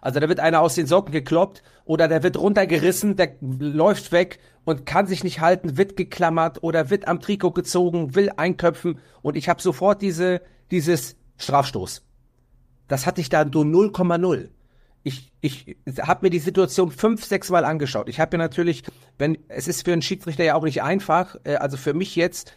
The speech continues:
in den Live-Kommentar, ähm, sofort eine Meinung abzugeben, weil manchmal sich auch Szenen entwickeln. Gerade im Schiedsrichterwesen ist es ex-, ist es extrem, dass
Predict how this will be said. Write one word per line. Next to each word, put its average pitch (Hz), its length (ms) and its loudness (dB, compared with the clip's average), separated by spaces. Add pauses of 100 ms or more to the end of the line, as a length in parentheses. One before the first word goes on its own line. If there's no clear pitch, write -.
(260)
in 175 180 0
den 185 140 6
Live-Kommentar, 160 1120 2 (480)
ähm, 151 360 0
sofort 175 480 0
eine 165 100 2
Meinung 170 320 2
abzugeben, 131 640 -4
weil 139 140 2
manchmal 160 380 -2
sich 143 180 -6
auch 143 80 -4
Szenen 170 320 0
entwickeln. 143 420 -2
Gerade 143 260 2
im 151 80 -2
Schiedsrichterwesen 135 800 -4
ist 131 100 -6
es 123 120 -10
ex-, 147 320 -8
ist 143 140 -8
es 151 120 -6
extrem, 170 720 0 (280)
dass 139 280 -2